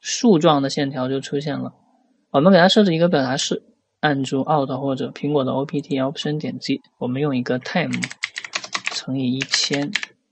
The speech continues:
这样的一个大的运动范围，可以看一下，这个速度是非常快的。那这个时候它不是圆形，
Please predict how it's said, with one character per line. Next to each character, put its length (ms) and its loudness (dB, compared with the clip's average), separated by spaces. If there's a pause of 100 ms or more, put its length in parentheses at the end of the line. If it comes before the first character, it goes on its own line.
(160)
这 140 -4
样 80 -4
的 80 -4
一 40 -6
个 100 -4
大 360 -4
的 300 -6 (580)
运 200 0
动 140 -2
范 220 -6
围， 160 -10 (380)
可 60 -8
以 40 -10
看 140 -8
一 20 -8
下， 260 -14
这 140 -4
个 220 2 (1040)
速 200 -2
度 160 2
是 60 -4
非 120 2
常 200 0
快 200 -2
的。 140 -8 (1160)
那 120 2
这 100 8
个 100 12
时 80 6
候 60 12
它 180 2
不 100 4
是 180 2
圆 260 2
形， 360 -2